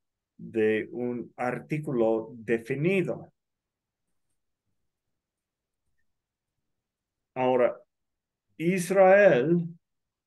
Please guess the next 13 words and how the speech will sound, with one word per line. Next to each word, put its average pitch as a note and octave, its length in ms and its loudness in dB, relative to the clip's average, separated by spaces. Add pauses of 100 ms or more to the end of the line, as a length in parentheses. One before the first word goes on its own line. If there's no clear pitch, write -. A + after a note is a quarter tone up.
(1200)
no D#3 500 -2
tiene F#3 800 -2
un D#3 640 -4
artículo D3 1120 0
definido, D3 920 -4 (480)
no C3 260 -4
es B2+ 420 -4 (920)
el D3 440 0
Israel A2+ 840 -4 (840)
o A#2 180 -10
la A#2+ 360 -6
Israel, G#2+ 720 -4 (800)
pero G3+ 680 2